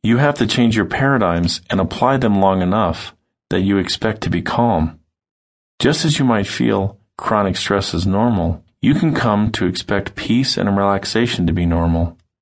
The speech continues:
A friend of ours has been playing the piano since he was just four years old. Even before he can remember doing it, over the years, he has spent countless hours practicing the piano.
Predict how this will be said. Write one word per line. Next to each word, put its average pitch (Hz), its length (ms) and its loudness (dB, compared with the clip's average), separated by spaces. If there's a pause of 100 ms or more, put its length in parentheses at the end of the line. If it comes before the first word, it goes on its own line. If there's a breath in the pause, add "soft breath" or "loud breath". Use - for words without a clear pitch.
(160)
A - 80 -2
friend 147 240 2
of 104 80 2
ours 95 300 2
has 101 160 -4
been 95 140 0
playing 98 260 0
the 92 60 -2
piano 92 420 -2
since - 300 -6
he 92 60 -2
was 90 220 -2
just - 180 -4
four 92 280 -2
years 95 200 -2
old. 85 360 -2 (680)
Even 120 260 4
before 107 340 0
he 104 80 0
can 101 200 -2
remember 95 360 0
doing 92 380 -2
it, 82 180 -2 (400)
over 104 220 2
the 123 120 0
years, 87 460 -2 (640)
he 117 140 0
has 113 100 0
spent - 380 -4
countless 127 560 0
hours 87 580 -2 (220)
practicing 104 680 -2
the 82 60 2
piano. 90 640 -2